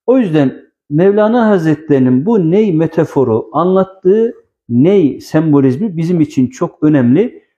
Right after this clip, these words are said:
O sevgilisinden ayrılan, yani zahir aşıklarda bile değil mi? Karşı cinse bir sevgi, muhabbet var. Onun konuşmaları bile farklılaşıyor.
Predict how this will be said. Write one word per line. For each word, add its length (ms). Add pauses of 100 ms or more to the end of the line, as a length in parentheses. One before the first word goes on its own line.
(180)
O 240
sevgilisinden 1000 (100)
ayrılan, 720 (360)
yani 300
zahir 680
aşıklarda 720
bile 200
değil 160
mi? 280 (220)
Karşı 420
cinse 360
bir 300 (320)
sevgi, 320
muhabbet 600
var. 220 (320)
Onun 200
konuşmaları 640
bile 480
farklılaşıyor. 800